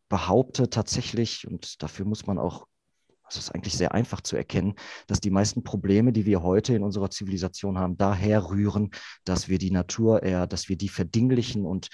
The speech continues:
der so ein bisschen feindlich gegenübertreten. Ich glaub, das,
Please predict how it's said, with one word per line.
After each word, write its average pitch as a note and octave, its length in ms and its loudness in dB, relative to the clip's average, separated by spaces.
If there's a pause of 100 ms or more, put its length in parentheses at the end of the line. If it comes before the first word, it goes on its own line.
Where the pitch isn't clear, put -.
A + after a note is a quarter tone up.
(280)
der F#2+ 80 0
so F#2 100 -2
ein F#2+ 40 -2
bisschen F#2+ 240 -4
feindlich A#2+ 560 -2
gegenübertreten. G#2 960 -2 (320)
Ich - 80 -20
glaub, - 180 -4
das, - 300 -2